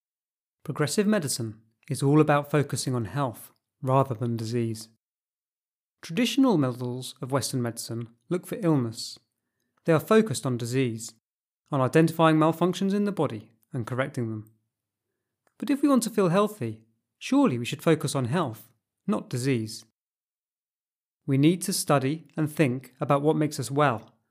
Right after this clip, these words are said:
rather than fixating on what makes us ill. Progressive medicine focuses on the person, on the individual, not on the disease. In episode three,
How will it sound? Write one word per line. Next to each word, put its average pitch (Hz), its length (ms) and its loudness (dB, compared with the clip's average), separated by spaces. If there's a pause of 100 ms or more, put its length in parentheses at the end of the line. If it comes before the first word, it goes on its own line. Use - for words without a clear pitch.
(280)
rather 156 280 6
than 131 120 0
fixating 160 720 -2 (120)
on 135 100 -2
what 143 160 0
makes 127 240 -8
us 123 180 -8
ill. 127 340 -6 (1080)
Progressive 143 420 2
medicine 117 440 0 (220)
focuses 135 440 0
on 127 140 2
the 113 60 -4
person, 127 560 -2 (580)
on 190 160 2
the 139 120 2
individual, 131 640 0 (560)
not 160 280 2
on 117 160 -2
the 117 80 -2
disease. 113 580 -4 (1800)
In 190 140 2
episode 240 460 0
three, 113 380 -4